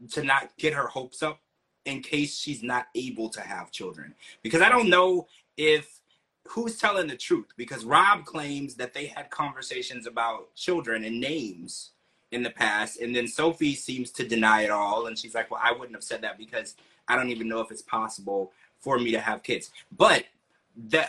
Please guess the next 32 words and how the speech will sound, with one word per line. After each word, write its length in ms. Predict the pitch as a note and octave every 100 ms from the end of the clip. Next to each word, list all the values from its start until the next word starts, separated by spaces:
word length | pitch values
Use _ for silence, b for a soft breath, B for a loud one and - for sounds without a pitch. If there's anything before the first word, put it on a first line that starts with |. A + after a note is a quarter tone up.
| D#3+
she 220 | - A#3
said 220 | A3+ A3+ G3+
that 80 | -
he 180 | F#3
asked 280 | C#3+ D#3+ -
about 240 | E3 D#3 D3+
the 80 |
scar 320 | B2+ C3+ C#3 C3+
in 80 |
her 140 | B2 B2
stomach, 420 | - B2 A#2+ A#2 A#2
and 120 | A2+
she 200 | - C3+
said, 180 | - B2
"I 120 | A2+
had 200 | A#2 A2
surgery," 520 | - A2+ A2 A2 A2+ b b _
and 260 | B2 B2 A2 -
didn't 260 | A2 D#3 C3
really 200 | B2+ B2
elaborate. 640 | G#2 G#2 G#2+ G2 F2+ - -
So 180 | - B2
again, 360 | C3 G#3 F3 D#3+
I, 140 | F#3 -
I 100 | F#3+
see, 220 | - C4+
like, 200 | A3+ G3+ C3+
a, 180 | C3+ B2+
a 80 | C#3+
lot 240 | C#3+ F3
of 100 | F3
communication 840 | - D3 C#3+ C#3 A#2 B2+ B2+ A#2